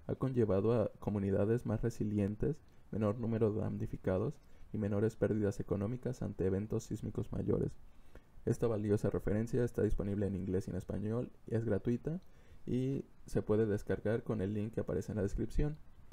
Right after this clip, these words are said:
También los invitamos a consultar nuestra página confinemasonry punto org,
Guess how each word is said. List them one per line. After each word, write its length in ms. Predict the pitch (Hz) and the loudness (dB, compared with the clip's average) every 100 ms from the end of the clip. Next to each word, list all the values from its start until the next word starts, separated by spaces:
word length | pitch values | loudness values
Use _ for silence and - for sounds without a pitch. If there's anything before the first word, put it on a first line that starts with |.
| - - - | -20 -18 -4
También 240 | 107 107 | -2 0
los 140 | 117 110 | -2 -2
invitamos 520 | 101 - 107 120 135 | -4 -2 -2 2 2
a 140 | 110 | 2
consultar 420 | - 104 104 - 110 | 0 -2 -2 -2 -4
nuestra 300 | 104 101 101 | -4 -4 -2
página 560 | 101 - 113 110 127 | 4 4 4 -2 -6
confinemasonry 960 | - 104 - 107 107 107 110 - 120 110 | -6 -8 -6 -6 -4 -4 -4 -4 -4 -4
punto 400 | - 147 - 98 | -6 -12 -4 -4
org, 220 | 104 107 | 0 0